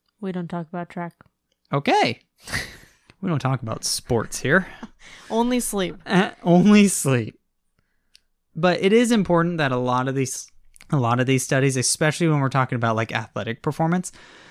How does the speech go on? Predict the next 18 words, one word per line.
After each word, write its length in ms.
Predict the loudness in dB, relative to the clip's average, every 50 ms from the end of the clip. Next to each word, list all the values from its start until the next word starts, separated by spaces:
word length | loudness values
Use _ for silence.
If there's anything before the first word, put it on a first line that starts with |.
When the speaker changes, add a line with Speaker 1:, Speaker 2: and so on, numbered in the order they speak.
| -20 -20 -20 _ _ -10
Speaker 2:
or, 300 | -4 0 2 2 4 4
um, 320 | 2 2 2 0 -2 -6 -8 -4
injury 260 | -2 -2 0 2 2 2
risk 300 | 2 2 0 0 -4 -2
too, 220 | 0 0 0 0 -4 _ _ _ _ _ _ _ -6
is 640 | -2 0 2 2 2 2 2 0 0 -2 -4 -6 _ _ _ _ _ _ _ _ _ _ _ _ _ _ _ _ _ _ _ _ _ _ _ _ _ _ _ _ _ _ _ -2
they 160 | 0 0 0
really 260 | 2 4 4 6 6
did 320 | 4 4 4 2 2 0 -4 _ _ -18
put 320 | -12 -6 -2 -2 -2 0
them 160 | 0 -2 0
into 240 | 0 0 0 0 0
a 80 | 0 0
really 360 | 0 0 2 2 4 2 2
bad 440 | 0 0 -2 0 0 0 -2 -4 -6
sleep 400 | -6 -4 -2 -2 -2 -2 -4 -4
deprivation 640 | -4 -4 -4 -4 -6 -4 -4 -4 -4 -4 -6 -8 -6
state. 400 | -6 -4 -4 -4 -6 -6 -10